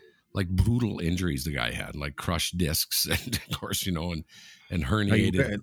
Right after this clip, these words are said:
Speaker 2: like, ripped off, it sounded like he ripped his shoulder, like, almost
Speaker 1: Yeah, his
Speaker 2: clean
Speaker 1: labrum and
Speaker 2: off,
Speaker 1: stuff like
Speaker 2: cl-,
Speaker 1: that.
Speaker 2: yeah,
Speaker 1: Yeah.
Speaker 2: clean off his body. Blech.
Speaker 1: Yeah, yeah. Very unassuming guy, Steve. You would, he's,
Speaker 2: Yeah.
Speaker 1: he's tall. He's six four. He's thin,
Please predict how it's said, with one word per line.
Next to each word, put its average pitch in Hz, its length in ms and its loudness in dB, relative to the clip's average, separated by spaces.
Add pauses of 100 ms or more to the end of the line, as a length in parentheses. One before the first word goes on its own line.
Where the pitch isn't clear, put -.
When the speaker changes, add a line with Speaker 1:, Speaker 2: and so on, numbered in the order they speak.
Speaker 2:
like, 107 180 2
ripped 113 320 2
off, 104 200 0
it - 40 -8
sounded 156 220 4
like 117 100 2
he 107 80 2
ripped 101 280 2
his 95 100 2
shoulder, 104 400 2
like, 95 160 0
almost 101 320 0
Speaker 1:
Yeah, 127 140 4
his 90 120 4
Speaker 2:
clean 101 240 6
Speaker 1:
labrum 107 280 6
and 143 80 4
Speaker 2:
off, 117 80 4
Speaker 1:
stuff 104 280 -2
like 90 140 0
Speaker 2:
cl-, 82 180 0
Speaker 1:
that. - 100 -12
Speaker 2:
yeah, 104 220 2
Speaker 1:
Yeah. 87 140 -2
Speaker 2:
clean 113 260 0
off 98 180 0
his 90 120 0
body. 90 320 0
Blech. 113 480 -4
Speaker 1:
Yeah, 104 80 -4 (320)
yeah. 87 260 0 (420)
Very 170 460 4
unassuming 120 560 2
guy, 76 220 0
Steve. 80 340 -4
You 90 140 2
would, 90 140 0
he's, 90 440 2
Speaker 2:
Yeah. 113 60 -2
Speaker 1:
he's 104 160 0
tall. 107 420 0
He's 95 180 -4
six 123 220 -2
four. 90 360 -4 (420)
He's 101 160 0
thin, 123 560 2